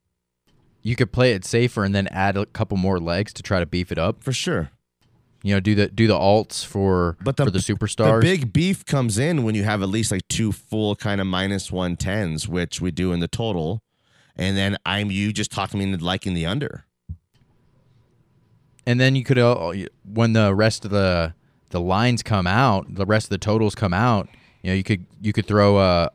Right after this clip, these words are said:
Speaker 1: James Harden assists over, um, you know,
Speaker 2: Yeah.
Speaker 1: Giannis rebounds. There, there's a lot to like
Speaker 2: Damn.
Speaker 1: in this game.
Speaker 2: Let's hit a big one tonight. I'm hitting a big one tonight. I kind of, like, am trying to, sometimes when I feel these powers like this, I can use them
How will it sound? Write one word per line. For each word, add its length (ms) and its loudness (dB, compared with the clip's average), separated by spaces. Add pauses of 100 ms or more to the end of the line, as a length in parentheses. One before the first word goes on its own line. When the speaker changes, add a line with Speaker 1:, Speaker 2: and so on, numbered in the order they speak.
Speaker 1:
James 300 0
Harden 260 2
assists 520 -2
over, 520 4 (340)
um, 500 2
you 120 -2
know, 360 0
Speaker 2:
Yeah. 160 4 (100)
Speaker 1:
Giannis 220 0
rebounds. 840 4 (720)
There, 220 6
there's 220 6
a 40 2
lot 360 6
to 100 0
like 320 2
Speaker 2:
Damn. 160 -8
Speaker 1:
in 180 -2
this 180 -2
game. 380 0
Speaker 2:
Let's 160 -2
hit 140 0
a 20 -4
big 240 -4
one 180 -4
tonight. 460 -8 (500)
I'm 120 -8
hitting 180 -6
a 60 -6
big 180 -8
one 140 -10
tonight. 360 -12 (1500)
I 80 -8
kind 240 -2
of, 140 -2
like, 260 -4
am 120 -6
trying 300 -6
to, 280 -6 (440)
sometimes 380 -4
when 80 -2
I 80 -4
feel 300 -4
these 160 -4
powers 420 -2
like 180 -6
this, 260 -4
I 120 -2
can 200 -8
use 280 -4
them 260 -12